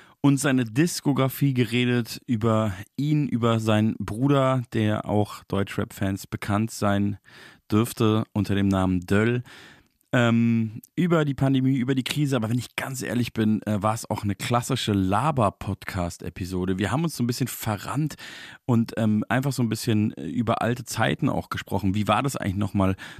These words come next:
bevor man professionell Musik gemacht hat? Wie viele Jahre hat man eigentlich immer nur halb bekifft in irgendwelchen Kellerräumen gefreestylt?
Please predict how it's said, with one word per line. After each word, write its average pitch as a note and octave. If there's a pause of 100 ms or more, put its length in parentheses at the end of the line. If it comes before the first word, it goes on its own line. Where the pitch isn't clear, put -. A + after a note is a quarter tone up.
(160)
bevor A#2+
man A#2+
professionell G#2
Musik G#2
gemacht F#2
hat? F2
Wie C3+
viele B2+
Jahre G#2+
hat A2
man G#2+
eigentlich D#2+
immer B2+
nur A2
halb A#2
bekifft -
in A2
irgendwelchen G2
Kellerräumen G2
gefreestylt? A2+